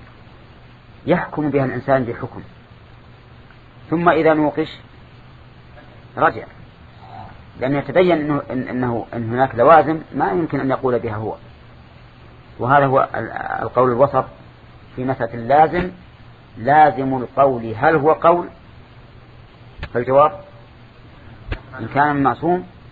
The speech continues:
فهو قول، وهذا لا يكون إلا في كلام الله وكلام رسوله صلى الله عليه وسلم. وإن كان من غير معصوم فليس بلازم، وليس، فليس قولا له، لأنه قد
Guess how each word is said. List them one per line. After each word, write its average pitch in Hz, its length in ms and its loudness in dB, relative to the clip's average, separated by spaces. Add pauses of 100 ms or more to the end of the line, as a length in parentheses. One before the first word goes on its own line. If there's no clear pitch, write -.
(420)
فهو 123 180 0
قول، 147 260 2 (1200)
وهذا 135 320 2
لا 151 120 4
يكون 135 220 0
إلا 135 200 0
في 127 120 -6
كلام 120 280 -6
الله 143 260 -2 (640)
وكلام 131 360 -4
رسوله 120 440 -6
صلى 110 120 -4
الله 113 120 -2
عليه 110 100 -6
وسلم. - 220 -20 (720)
وإن 160 280 2
كان 123 360 0
من 110 100 -6
غير 156 260 4
معصوم 151 380 -2
فليس 160 300 -2
بلازم، 151 480 0 (600)
وليس، 139 200 0
فليس 165 420 -2
قولا 131 300 0
له، 127 300 -4
لأنه 127 420 -2
قد 127 260 0